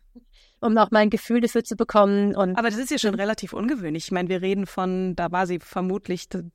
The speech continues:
Speaker 2: wir befinden uns in den, in den zwanziger, dreißiger Jahren, dass ihre Eltern das auch haben, äh, also zugelassen haben, dass sie das macht, ne? Magst du vielleicht ein bisschen auch zu ihren Eltern noch mal mehr erzählen? Welche Rolle haben die gespielt, Vater und Mutter? Was haben die so gemacht?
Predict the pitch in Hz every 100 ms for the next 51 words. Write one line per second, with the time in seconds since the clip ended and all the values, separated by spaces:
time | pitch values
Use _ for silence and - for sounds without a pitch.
0 | - - 190 180 190 - 262 190 190 180
1 | 175 170 _ _ _ - 190 190 175 -
2 | 185 196 185 165 165 180 165 160 160 170
3 | 208 359 - _ _ _ _ 208 190 -
4 | 208 185 196 - 175 180 277 185 - 180
5 | 180 - 190 175 175 170 165 165 - 165
6 | - 170 - 180 170 - - - - 381
7 | 196 165 175 180 165 165 185 - 165 -
8 | 165 156 - - 165 175 294 - _ _
9 | _ - 180 - 233 - 214 202 - 196
10 | - 226 190 185 - 202 180 - 165 233
11 | 247 254 226 226 233 240 240 226 240 226
12 | - - 233 233 196 208 180 165 233 277
13 | 269 269 - - 294 302 - - 190 -
14 | - 170 156 190 - 320 254 - 202 196
15 | 185 165 156 185